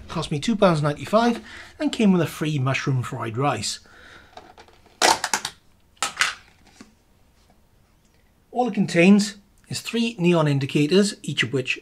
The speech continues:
has a resistor, and three diodes. If you look at the schematic, you can see it's fairly straightforward.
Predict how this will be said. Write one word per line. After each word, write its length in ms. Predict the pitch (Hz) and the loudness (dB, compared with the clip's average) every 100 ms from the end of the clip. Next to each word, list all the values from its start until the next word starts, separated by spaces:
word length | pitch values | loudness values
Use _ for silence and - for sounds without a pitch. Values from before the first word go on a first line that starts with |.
| _ - | _ -10
has 180 | 131 | -8
a 40 | 117 | -8
resistor, 540 | 110 123 - 170 190 - - - - - _ _ _ _ - | -6 -6 -2 -2 -2 -6 -20 -20 -20 -20 _ _ _ _ -10
and 320 | 156 147 143 | -2 0 0
three 280 | - - 214 | -4 -2 0
diodes. 600 | 190 120 113 101 - - - _ _ _ _ _ _ _ _ _ | 2 2 0 -4 -6 -8 -12 _ _ _ _ _ _ _ _ _
If 140 | - 123 | -14 -8
you 80 | 135 | -6
look 120 | 127 | -6
at 80 | - | -8
the 60 | |
schematic, 600 | - 160 175 190 226 214 | -6 -2 -2 0 -2 -2
you 100 | 240 | -8
can 100 | 240 | -8
see 120 | 202 | -6
it's 140 | 247 - | -6 -8
fairly 300 | 269 294 185 | -8 -6 -6
straightforward. 760 | - 151 139 127 104 117 139 | -6 -6 -6 -10 -6 -2 -4